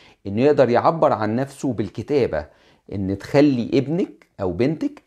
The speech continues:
تكتب، تكتب، تكتب أي حاجة، اكتبي لي جواب تعبري فيه عن مشاعرك، مش الج-، الجوابات الركيكة والرسائل بتاعت الواتساب ال-، والفرانكو أرب،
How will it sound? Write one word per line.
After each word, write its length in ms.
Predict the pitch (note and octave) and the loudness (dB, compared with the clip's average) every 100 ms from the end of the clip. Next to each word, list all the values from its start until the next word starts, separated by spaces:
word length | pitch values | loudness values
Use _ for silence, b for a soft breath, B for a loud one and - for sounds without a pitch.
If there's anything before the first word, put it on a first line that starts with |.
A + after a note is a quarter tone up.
| _ | _
تكتب، 420 | E3 E3 - F2+ D#2 _ _ _ | 2 2 -4 -12 -12 _ _ _
تكتب، 460 | G3 G#3+ - - - | 0 0 -6 -14 -6
تكتب 300 | D#3+ - C3+ | -6 -2 0
أي 180 | D3+ C#3 | 0 0
حاجة، 280 | D3+ A#2 | -2 0
اكتبي 340 | A2 - C3+ E3+ | -2 -2 0 2
لي 120 | D3+ | 4
جواب 340 | A#2 B2 D3 | 4 4 2
تعبري 340 | - G#2 A#2+ B2 | 2 0 0 -2
فيه 140 | C3 | 0
عن 120 | A#2 | -2
مشاعرك، 380 | G2 A#2 G2 F2 b b b b | -2 -2 -2 -2 b b b b
مش 200 | D3 D3 | -2 -2
الج-، 180 | C#3+ C3 | -2 2
الجوابات 600 | A#2+ A2+ A#2 A#2 C#3+ D3+ | 2 4 4 4 4 2
الركيكة 640 | A#2 A2+ - D3 - A2+ | 0 0 0 -4 0 2
والرسائل 560 | G2+ G#2 G#2 - C3 B2 | 2 2 -2 -2 0 0
بتاعت 300 | G2+ G2 G2 | 0 -2 -2
الواتساب 580 | G#2+ B2 B2 C3 B2+ G#2 B B B A#2 | 2 2 2 0 0 0 B B B -6
ال-، 120 | A#2 | 0
والفرانكو 540 | A#2 A2+ C3+ C3+ C3+ | 0 2 2 2 2
أرب، 240 | C3 B2+ | 2 2